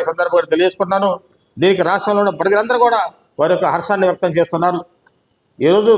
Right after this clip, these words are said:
చంద్రబాబు నాయుడు గారు ముఖ్యమంత్రిగా ఉండటం వల్లే మేము ఈ తుఫాన్లో ఎలాంటి నష్టం పోకుండా మేము ప్రాణాలతో బయటపడ్డామని చెప్పి ఈరోజు రాష్ట్ర వ్యాప్తంగా ప్రజలు చెప్పుకుంటున్న సంఘటన మనం చూస్తున్నాము. మరి అలాగే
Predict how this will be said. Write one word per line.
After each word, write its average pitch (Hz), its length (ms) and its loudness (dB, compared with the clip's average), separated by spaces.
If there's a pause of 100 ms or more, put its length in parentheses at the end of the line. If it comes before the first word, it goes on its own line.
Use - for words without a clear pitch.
చంద్రబాబు 220 380 0
నాయుడు 214 200 0
గారు 208 160 0
ముఖ్యమంత్రిగా 208 480 0
ఉండటం 214 220 0
వల్లే 247 220 2 (760)
మేము 220 240 2
ఈ - 20 4 (120)
తుఫాన్లో 214 420 0 (240)
ఎలాంటి 196 280 0
నష్టం 202 300 -2
పోకుండా 190 300 0 (680)
మేము 180 200 0
ప్రాణాలతో 208 400 0 (100)
బయటపడ్డామని 190 540 -2
చెప్పి 175 220 0 (340)
ఈరోజు 170 260 4
రాష్ట్ర 180 200 -4
వ్యాప్తంగా 180 300 -2
ప్రజలు 165 240 -2
చెప్పుకుంటున్న 160 380 -4
సంఘటన 180 280 -4
మనం 156 180 -2
చూస్తున్నాము. 156 400 -2 (1800)
మరి 180 160 0
అలాగే 247 260 2